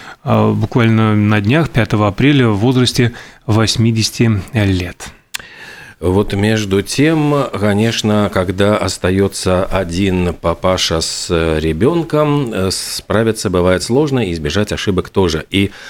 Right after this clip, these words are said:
Speaker 2: м, сейчас вот подшучивают над, э, мужчиной, которому пришлось действительно серьёзно объясняться, ездить даже в школу, э, объясняться. Дело в том, что собирал он, э, ш-, в школу сына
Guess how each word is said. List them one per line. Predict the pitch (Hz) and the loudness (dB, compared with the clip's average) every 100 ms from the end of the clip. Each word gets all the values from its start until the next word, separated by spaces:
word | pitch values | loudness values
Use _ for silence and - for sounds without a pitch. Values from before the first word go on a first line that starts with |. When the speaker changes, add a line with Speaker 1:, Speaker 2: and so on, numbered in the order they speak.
| - - - | -18 -18 -6
Speaker 2:
м, | 104 101 | -2 0
сейчас | 92 101 117 113 | 0 0 0 0
вот | 101 - | -2 -2
подшучивают | 98 - 123 127 113 98 92 | -4 0 0 0 0 0 0
над, | 95 95 85 | 0 0 -2
э, | 90 92 92 | -2 0 2
мужчиной, | 90 90 - - 143 156 | 2 0 0 2 2 0
которому | 95 87 85 | -2 -2 -2
пришлось | 82 - 110 87 | -2 0 0 0
действительно | 82 135 101 82 76 | -2 -2 0 -2 -2
серьёзно | - 98 98 87 82 | -2 2 2 2 -2
объясняться, | 82 85 - 107 139 92 | -2 -4 -2 -2 -2 -2
ездить | 87 85 80 | -2 0 -2
даже | 82 80 78 | 0 0 -2
в | - | -4
школу, | - 147 160 - - - - - - | 0 2 2 -2 -16 -20 -18 -16 -2
э, | 123 120 123 | 0 2 2
объясняться. | 123 117 - 123 117 - | 0 0 0 -2 0 -2
Дело | 104 107 101 | 0 2 2
в | |
том, | 135 143 | 0 -2
что | - 117 107 | -2 0 2
собирал | - 104 117 127 104 | 0 0 2 2 2
он, | 92 87 | 0 -2
э, | 92 92 | -4 -4
ш-, | - - 101 | -4 -8 -10
в | - | -8
школу | - 104 98 | 0 0 0
сына | - 190 180 | 0 0 0